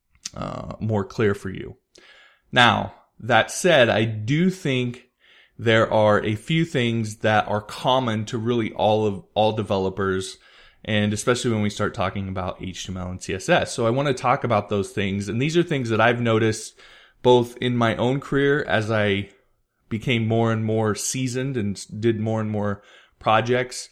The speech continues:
the things that I started to focus on, and when I'm reading code from someone who I know is super experienced,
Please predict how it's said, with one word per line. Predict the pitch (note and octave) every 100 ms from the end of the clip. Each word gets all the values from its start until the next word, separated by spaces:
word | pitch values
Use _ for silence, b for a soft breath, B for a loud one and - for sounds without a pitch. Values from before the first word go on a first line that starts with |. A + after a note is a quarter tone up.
| b b _
the | G#2+
things | B2+ A#2+
that | G#2+
I | G#2
started | G#2+ - A2+ A2
to | G#2+
focus | - B2 B2+ C3 C#3
on, | B2+ B2+ B2 b b b b
and | - D3
when | D3 C#3+
I'm | B2+ A#2 A2
reading | B2 C3+ C#3 A#2+
code | B2+ A2+ A2 A2
from | - A2
someone | - B2 A2+ A2 G#2+ G#2
who | G#2 A#2 A2 G#2 G2 -
I | G2
know | G2+ G#2+ G#2+
is | G2+
super | - A2+ G#2+
experienced, | G2+ - - G2+ G2 F#2+ - -